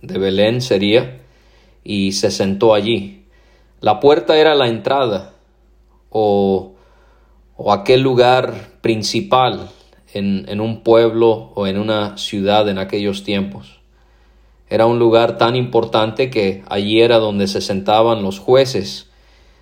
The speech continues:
los gobernantes, los ancianos de quienes vamos a leer. Ellos allí entonces interpretaban la ley y ellos ejecutaban la ley de Dios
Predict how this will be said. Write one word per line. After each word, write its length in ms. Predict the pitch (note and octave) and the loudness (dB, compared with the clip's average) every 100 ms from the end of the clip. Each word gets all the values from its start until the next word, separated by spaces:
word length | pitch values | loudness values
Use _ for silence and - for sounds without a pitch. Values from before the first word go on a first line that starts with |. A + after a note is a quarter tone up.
| _ _ | _ _
los 200 | - G2 | -6 -2
gobernantes, 1040 | G2+ G2 G2+ G#2 A#2+ B2+ C3 F2+ - - | 0 2 2 2 0 0 -4 -8 -12 -18
los 240 | - G2 G2 | -10 -8 -4
ancianos 920 | G2 G2+ A#2+ B2 C3 A2+ G2 - - - | -4 -2 2 2 2 -2 -6 -14 -20 -8
de 160 | G2 | -6
quienes 300 | G2 G2+ G2 | -4 -2 0
vamos 360 | F#2+ G#2 G#2+ G#2+ | 0 0 -2 -2
a 60 | |
leer. 480 | G2 G2+ G#2 G2 - _ _ _ _ _ _ _ _ _ _ _ | 0 2 2 0 -12 _ _ _ _ _ _ _ _ _ _ _
Ellos 760 | - A2 A#2 A#2+ A2+ - - - | 0 2 4 4 2 -6 -18 -10
allí 320 | - G#2 G#2+ | -2 0 2
entonces 960 | A#2+ A#2+ B2 A#2+ A#2 A#2+ A2+ - - - _ _ _ _ _ _ | 2 2 2 2 2 2 2 0 -10 -14 _ _ _ _ _ _
interpretaban 960 | - G#2+ G#2 G2+ - G#2+ A2 A2 A#2+ A2+ | -10 -2 0 0 0 0 2 2 0 -2
la 80 | A2 | -2
ley 640 | A2+ C3+ A#2+ F2+ - _ _ _ _ - | 0 2 0 -4 -14 _ _ _ _ -10
y 840 | A2 G#2 G#2 G2+ G2 F#2+ F#2+ - | -6 -4 -2 0 0 -2 -6 -10
ellos 640 | - A2 A2+ A#2 A2 - - | -2 0 4 4 2 -4 -10
ejecutaban 1080 | G#2 G2 A#2 - A2 - B2 C#3 A2+ F#2 F#2 _ | -8 -2 -2 -4 -4 0 2 2 0 -2 -12 _
la 160 | - G2 | -6 -2
ley 240 | G2+ A2 | 2 2
de 160 | G#2 G2+ | 2 0
Dios 540 | G2 G#2 F#2 - - | 0 0 -2 -8 -20